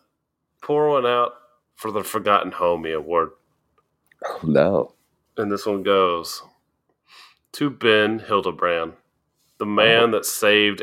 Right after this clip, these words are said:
Speaker 1: Eric and is quickly forgotten about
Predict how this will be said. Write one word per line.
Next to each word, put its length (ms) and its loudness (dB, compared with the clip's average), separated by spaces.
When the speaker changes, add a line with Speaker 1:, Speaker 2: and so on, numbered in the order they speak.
Speaker 1:
Eric 340 -6
and 160 4
is 160 0
quickly 640 0
forgotten 580 0
about 460 2